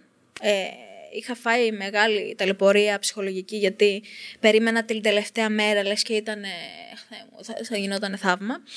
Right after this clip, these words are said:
Πέφτω, περνάω τελικό, περνάω στο τσακ τελικό, όγδοη. Και τερματίζω πέμπτη. Οπότε ήταν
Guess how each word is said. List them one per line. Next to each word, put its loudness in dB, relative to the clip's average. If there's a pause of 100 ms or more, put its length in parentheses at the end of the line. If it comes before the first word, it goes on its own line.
(720)
Πέφτω, 6 (640)
περνάω -2
τελικό, 0 (460)
περνάω 2
στο -8
τσακ -8
τελικό, -8 (240)
όγδοη. 4 (760)
Και 2
τερματίζω -2 (200)
πέμπτη. -2 (760)
Οπότε 2
ήταν 0